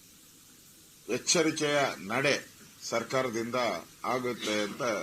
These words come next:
ಎಲ್ಲ ನಿರೀಕ್ಷೆ ಮಾಡಿದ್ರು. ನೆನ್ನೆ ಗೌರವಾನ್ವಿತ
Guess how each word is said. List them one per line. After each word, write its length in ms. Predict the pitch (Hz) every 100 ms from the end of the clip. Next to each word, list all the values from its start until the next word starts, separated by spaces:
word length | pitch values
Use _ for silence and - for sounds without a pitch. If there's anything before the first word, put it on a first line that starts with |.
| -
ಎಲ್ಲ 240 | 107 110 120
ನಿರೀಕ್ಷೆ 440 | 101 104 - 123
ಮಾಡಿದ್ರು. 460 | 101 87 82 85 - - - - - - - - - - - - - 82
ನೆನ್ನೆ 520 | 98 110 110 101 - - - - - - -
ಗೌರವಾನ್ವಿತ 560 | 110 113 117 117 110